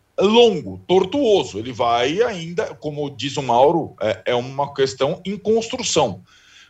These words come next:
O Turco Mohamed é em manutenção, né? Então, eu vejo, pra esse primeiro duelo entre eles, que pode se repetir na temporada, em outros campeonatos, enfim,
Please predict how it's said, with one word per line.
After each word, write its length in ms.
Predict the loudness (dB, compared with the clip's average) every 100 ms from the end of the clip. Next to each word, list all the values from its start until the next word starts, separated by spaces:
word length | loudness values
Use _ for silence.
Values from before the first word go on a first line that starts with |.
| _
O 320 | -4 -2 -2 -6 _ _ _ _
Turco 260 | -2 0
Mohamed 580 | 2 4 4 4 2 2
é 160 | 0 2
em 240 | 2 2
manutenção, 840 | 2 0 0 -2 -6 -4 -2 -4 -8 -20 _ -14
né? 180 | -12 -12
Então, 420 | -4 2 2 2 0
eu 320 | 2 2 -2
vejo, 640 | -2 0 2 0 -6 -8 -14 _ _ _ _
pra 260 | 0 2 4
esse 340 | 2 0 -4
primeiro 380 | -6 -4 -2 -2
duelo 360 | 0 2 2 0
entre 300 | -8 -6 -6
eles, 240 | -4 -8
que 100 | -12
pode 280 | -2 -2 0
se 60 |
repetir 380 | -6 -6 -10 -8
na 80 | -8
temporada, 560 | -8 -8 -2 2 2 0
em 60 |
outros 180 | -6 -6
campeonatos, 720 | -10 -4 -2 0 -2 -2 -12
enfim, 460 | -14 -14 -14 -14